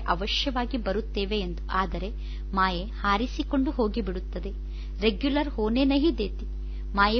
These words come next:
ಪ್ರತಿದಿನ ಬಂದು ಜ್ಞಾನವನ್ನು ಕೇಳಲು ಬಿಡುವುದೇ ಇಲ್ಲ. "ಜಿನೋನೆ ಕಲ್ಪ ಪಹಲೆ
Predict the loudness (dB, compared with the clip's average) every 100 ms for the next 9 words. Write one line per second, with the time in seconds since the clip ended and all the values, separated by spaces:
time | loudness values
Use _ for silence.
0 | 0 -2 0 2 4 4 4 2 0 -2
1 | 0 2 2 2 0 0 0 2 2 0
2 | 0 -2 0 0 0 -2 -4 -6 -6 -6
3 | -6 -6 -2 0 4 4 6 4 2 2
4 | 2 0 -2 -2 -2 -2